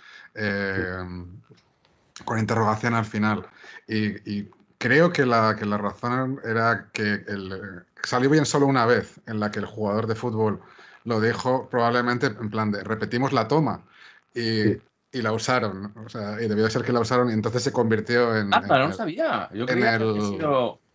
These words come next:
Speaker 3: eh, de un eslogan que había pensado alguien como eslogan.
Speaker 1: Yo tengo la teoría de que no, porque to-, en los siguientes anuncios en los que utilizaban ese, ya no le salía bien. Eh, <laughs>
Speaker 2: Ay.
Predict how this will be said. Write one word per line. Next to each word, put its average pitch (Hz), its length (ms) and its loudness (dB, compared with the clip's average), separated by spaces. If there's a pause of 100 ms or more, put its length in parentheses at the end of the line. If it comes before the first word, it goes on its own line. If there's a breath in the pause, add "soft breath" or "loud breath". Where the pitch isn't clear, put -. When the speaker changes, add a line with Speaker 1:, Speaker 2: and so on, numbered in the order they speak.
Speaker 3:
eh, 110 200 -4
de 101 380 0 (300)
un 110 180 -4
eslogan 101 400 0
que 101 80 -4
había 104 200 -4
pensado 95 360 -2
alguien 131 420 -4 (220)
como 95 240 -8
eslogan. 127 380 0 (360)
Speaker 1:
Yo 156 220 4
tengo 254 200 4
la 226 100 6
teoría 185 260 6
de 196 100 4
que 139 120 2
no, 139 240 2
porque 120 260 -2
to-, 151 320 -4
en 135 80 -2
los 139 140 0
siguientes 160 400 -2
anuncios 185 480 0
en 110 80 -6
los 113 140 -6
que 117 100 -4
utilizaban 110 500 -2
ese, 165 380 0 (320)
ya 120 180 0
no 135 100 0
le 131 80 2
salía 123 320 0
bien. 123 320 0 (380 soft breath)
Eh, 107 460 -2
<laughs> - 840 -8
Speaker 2:
Ay. 90 560 2